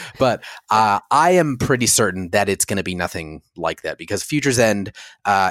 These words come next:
if I remember correctly, that was, that was a while ago that I read that. Um, it's sort of, uh, you had this, this big, uh, grandiose event. It was great. Uh, but then everything sort of just picked back up, you know, like, it, it didn't skip a beat.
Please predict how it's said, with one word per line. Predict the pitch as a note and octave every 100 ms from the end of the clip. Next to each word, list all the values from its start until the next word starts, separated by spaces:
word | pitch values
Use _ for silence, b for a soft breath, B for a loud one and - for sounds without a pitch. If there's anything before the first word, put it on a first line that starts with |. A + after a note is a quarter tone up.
| -
if | -
I | E3
remember | D#3+ D3
correctly, | - B2+ A#2 A#2 G#2 -
that | B2
was, | B2+ A2+
that | C3+
was | B2+
a | A#2
while | A#2 A2
ago | G#2 G#2
that | G2+
I | F#2+
read | G2 F2+
that. | E2+ - B B B
Um, | A#2 A2+ G#2+ G#2 G2 F#2+ - _ _ _
it's | C3 B2+
sort | - D3 C3
of, | C3 A#2 G2+ - _ _ _ -
uh, | B2 G#2+ A2
you | B2
had | A#2+
this, | G#2 - - -
this | G#2
big, | - A2+ G2+ - A2
uh, | G2 F#2
grandiose | F2+ F2+ E2 -
event. | F#2 D#3+ -
It | F#2
was | F2
great. | A2+ D#3 - B B B -
Uh, | F#2+ F#2 E2+
but | -
then | A2+
everything | A2+ A2+ A2 G2+
sort | A2
of | F2+
just | F2+ -
picked | A#2+ -
back | F#2+ -
up, | F2+ - _ _ _ _
you | F#2+
know, | D#2+ - -
like, | F2+ - G2+
it, | F#2
it | G2 F#2
didn't | F#2
skip | - - -
a |
beat. | F2 D2+